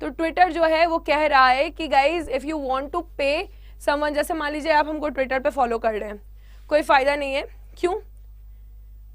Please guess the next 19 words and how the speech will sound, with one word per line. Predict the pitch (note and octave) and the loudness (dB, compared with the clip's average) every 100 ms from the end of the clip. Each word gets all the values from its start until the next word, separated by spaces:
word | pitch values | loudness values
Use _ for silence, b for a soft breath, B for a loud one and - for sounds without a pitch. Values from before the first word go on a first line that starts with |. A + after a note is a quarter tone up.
| - | -14
क्योंकि | C#4+ C#4 | -10 -4
मैं | D4 C#4 | -2 -2
Twitter | C#4 C4 B3+ | -2 -4 -2
पे | C#4 | -2
हूँ | B3 A3 | -4 -6
ही | |
नहीं। | A3+ A3 b b b - | -6 -10 b b b -2
तो | D#4+ | 2
लेकिन | E4 F4 G#4 | 2 2 0
for | G4+ D#4+ | 0 0
example, | C#4 G#3+ A#3+ A#3 B3 | 0 0 -6 -6 -2
और | D4 D#4 | 2 6
आपको | D#4+ D#4+ F#4+ | 6 4 0
मुझे | F#4 C#4+ C#4 | 2 0 -4
पैसे | F4 D4 C4+ D4+ | 2 2 2 0
देने | B3+ A#3+ | -4 -4
हैं | B3+ C#4+ F#4+ - - - - - b b b - | -6 -8 -10 -18 -20 -20 -20 -20 b b b -2
तो | E4+ | 0
आप | D#4 D4+ D#4+ E4+ | 2 4 4 2